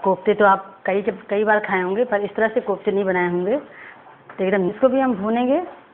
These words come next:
करीब एक दो मिनट। और अभी तक हमने इसमें नमक नहीं डाला है और इसमें लाल मिर्च भी हमने नहीं,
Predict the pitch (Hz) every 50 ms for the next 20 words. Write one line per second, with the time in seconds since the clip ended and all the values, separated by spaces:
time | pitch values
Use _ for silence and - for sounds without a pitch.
0 | - - - - - - - - - - - - - - - - - - - -
1 | - 220 214 220 208 226 226 214 196 226 226 226 233 262 285 - - - - -
2 | - - - - - - - - - - - - - - - - - 208 214 214
3 | 214 214 247 240 262 226 240 240 247 254 262 - - - - - 196 202 196 -
4 | - 240 233 233 - - - - 254 190 196 196 226 233 240 240 233 202 185 180
5 | 190 190 202 233 277 311 - - - - - _ - - - - - - - -
6 | - - - - _ _ - - - 214 208 214 226 233 226 226 262 254 226 214
7 | 208 220 226 240 240 240 240 - 262 269 254 247 254 247 226 233